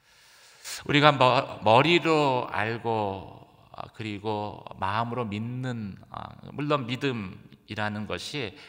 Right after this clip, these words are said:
우리의 마음과 연관되어져 있지요. 근데 그것만으로는, 아, 부족하다라고 성경은 말씀합니다.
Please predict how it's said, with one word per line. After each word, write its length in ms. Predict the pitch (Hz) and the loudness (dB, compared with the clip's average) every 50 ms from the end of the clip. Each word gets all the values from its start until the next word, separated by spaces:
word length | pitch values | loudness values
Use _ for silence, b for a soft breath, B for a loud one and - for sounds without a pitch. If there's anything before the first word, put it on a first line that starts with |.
| B B | B B
우리의 340 | 101 98 92 98 101 98 92 | -12 -10 -8 -6 -6 -8 -6
마음과 640 | 95 - 82 80 - 113 120 120 110 107 104 92 85 | -6 -6 -6 -4 -6 -8 -8 -8 -6 -4 -4 -4 -4
연관되어져 840 | 82 82 90 90 98 98 95 87 87 85 85 85 - 85 85 78 - - _ _ | -6 -10 -8 -6 -6 -6 -6 -8 -10 -10 -12 -12 -12 -12 -12 -12 -12 -16 _ _
있지요. 380 | - - - _ - - - - - - _ b b b b b | -18 -18 -18 _ -20 -18 -18 -18 -18 -20 _ b b b b b
근데 140 | 135 - | -12 -10
그것만으로는, 1000 | - - 139 151 175 175 160 135 117 110 101 90 90 90 104 135 151 127 98 80 80 b b b b b b b _ - | -8 -8 -2 -2 -2 0 0 -2 -2 -2 -4 -6 -6 -4 -4 -4 -6 -6 -8 -12 -14 b b b b b b b _ -18
아, 160 | - 127 - - - | -16 -16 -16 -16 -12
부족하다라고 1800 | - 123 98 - 113 101 87 - - - - _ _ _ _ _ _ - 107 - 110 107 104 95 85 85 78 - 107 127 131 101 98 101 - - _ _ _ _ _ | -10 -10 -6 -4 -4 -4 -4 -6 -12 -20 -20 _ _ _ _ _ _ -18 -10 -6 -4 -4 -4 -4 -6 -8 -10 -6 -6 -6 -6 -6 -8 -14 -20 -20 _ _ _ _ _
성경은 500 | - - 110 104 98 92 85 87 90 101 | -14 -12 -10 -10 -8 -8 -8 -8 -8 -8
말씀합니다. 840 | 98 80 80 - - - 95 92 - 50 - - - - - | -8 -10 -10 -12 -12 -14 -12 -12 -12 -14 -14 -16 -18 -20 -20